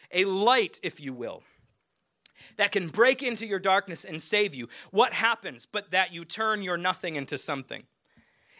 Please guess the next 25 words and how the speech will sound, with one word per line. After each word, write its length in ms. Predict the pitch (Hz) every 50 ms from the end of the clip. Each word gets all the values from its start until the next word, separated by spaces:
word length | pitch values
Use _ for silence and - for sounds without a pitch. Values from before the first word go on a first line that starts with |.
| _
And 180 | - 202 214 214
what 200 | 226 247 247 240
you 160 | 233 226 226
once 340 | 202 202 226 247 269 - -
would 120 | 202 214
have 100 | 208 180
never 320 | 196 220 240 240 262 262 262
even 160 | 226 226 202
thought 320 | - - 220 202 196 -
to 100 | - 208
comment 500 | - - - 202 202 196 180 165 160 143
on 240 | 160 139 127 123 123 - - - - -
now 180 | 185 185 190
causes 520 | 185 - - 185 185 185 170 165 156 135 170
you 100 | 165 156
anxiety, 680 | 147 143 127 117 143 131 139 143 131 123 123 120 - - _ _ _ _ _ _ - - _ _
now 140 | - 160 165
causes 400 | 165 - 190 180 170 170 156 -
you 80 | 160 147
pain 540 | - - - 202 190 185 175 160 143 131 131
and 100 | 139 -
fear. 260 | - 226 214 180 - - - - -
Think 420 | - - - 277 285 269 262 - - -
about 380 | 175 131 - - 127 120 -
it. 280 | 98 - - - -